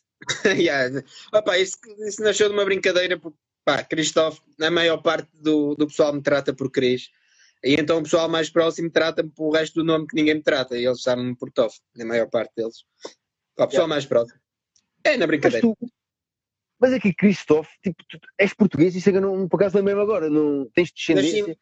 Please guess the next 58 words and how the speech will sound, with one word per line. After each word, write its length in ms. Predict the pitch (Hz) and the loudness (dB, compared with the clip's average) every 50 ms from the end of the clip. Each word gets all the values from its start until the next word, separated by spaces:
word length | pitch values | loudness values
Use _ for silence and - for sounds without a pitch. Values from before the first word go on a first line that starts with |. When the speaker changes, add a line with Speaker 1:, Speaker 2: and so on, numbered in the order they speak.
| _ _ _ _ - 175 - - | _ _ _ _ -2 0 0 0
Speaker 1:
eu 100 | 165 175 | 0 0
nasci 240 | 196 190 190 208 214 | 0 2 2 0 0
em 80 | 220 | 0
França, 420 | 208 - 190 175 170 165 - 143 117 | 0 0 0 0 0 -4 -6 -8 -10
meu. 120 | 98 - _ _ _ _ - 135 | -10 -14 _ _ _ _ -4 0
Eu 80 | 151 170 | 0 0
nasci 200 | 170 170 190 185 | 2 2 2 0
em 80 | 180 | 0
França, 340 | 175 180 185 196 190 - 143 | 0 0 0 0 0 0 0
mas 160 | 151 165 180 | 0 0 0
a 60 | 190 | 0
minha 180 | 190 190 190 196 | 0 0 0 0
Speaker 2:
Ah, 40 | 190 | 0
Speaker 1:
família 280 | 175 - - - - - | -2 -2 0 0 2 2
Speaker 2:
ok. 120 | 123 123 | 2 0
Speaker 1:
é 340 | - - _ - - - - - - | -2 -6 _ -20 -20 -20 -20 -6 -4
tuga. 320 | 170 - 165 143 135 - _ _ _ _ _ _ _ _ _ _ _ _ _ _ | -2 -2 -2 -4 -10 -18 _ _ _ _ _ _ _ _ _ _ _ _ _ _
Minha 160 | - 131 139 139 | -6 -4 -2 0
família 300 | 151 151 156 160 165 165 | 2 2 2 2 0 0
é 20 | |
Speaker 2:
Pois, 120 | 165 254 175 | 0 0 0
Speaker 1:
toda 160 | 165 165 160 | 0 -2 -2
Speaker 2:
o 140 | 156 160 156 180 | -2 -2 -2 0
rei 140 | 196 196 202 202 | 0 0 0 -2
Speaker 1:
cá. 40 | 208 | -4
Speaker 2:
é, 80 | 214 - _ _ _ _ | -6 -10 _ _ _ _
o 80 | - - | -2 2
rei 180 | 180 196 196 220 | 2 2 2 0
é 60 | 226 | -2
tuga, 260 | - - 226 208 165 147 | -2 -2 0 0 0 0
não 80 | 139 139 | 0 -2
é? 120 | 143 139 | -2 0
Yeah, 200 | 127 131 127 113 - | 0 0 -2 -4 -4
o 40 | - | -2
rei 140 | 127 127 | -2 -2
é 40 | 127 | 0
tuga. 200 | 123 - 127 117 107 | -2 -2 -2 -2 -2
Speaker 1:
Yeah, 140 | 113 110 107 113 | -4 -4 -2 0
yeah, 180 | 117 117 110 | 0 0 -2
yeah. 240 | 107 107 107 104 - _ - - - _ _ _ _ _ | -2 -4 -6 -6 -8 _ -20 -20 -20 _ _ _ _ _
Pá, 180 | 151 147 143 | 0 0 0
os 80 | 147 151 | 0 0
meus 160 | 180 175 160 | 0 0 0
pais 200 | - 175 175 170 | 0 0 0 0
emigraram 480 | 165 156 151 131 127 147 185 175 156 147 | -2 -2 0 0 0 0 0 0 0 0
na 100 | 139 135 | 0 -2
altura 300 | 131 127 - 156 147 127 | -2 0 0 0 0 0
para 120 | - 135 | 0 -2
a 40 | 127 | -2
França, 380 | - 127 143 160 165 - 156 147 | 0 0 0 0 -2 -4 -6 -4
ficaram 280 | - - 151 147 147 147 | 0 0 0 2 0 0
lá 120 | 143 143 | 0 0
uns 140 | 143 139 135 | 0 0 0
anos, 260 | 143 147 151 151 143 | 0 0 0 -2 -2
eu 120 | 147 143 | -2 -2
nasci 240 | 143 143 135 - 139 | 0 -2 -2 0 0
lá 340 | 135 135 139 147 147 147 147 | 2 2 2 0 0 0 0
e, 640 | 143 143 139 135 131 131 127 127 127 127 127 123 | -2 -2 -2 -2 -2 -2 -4 -4 -4 -6 -6 -8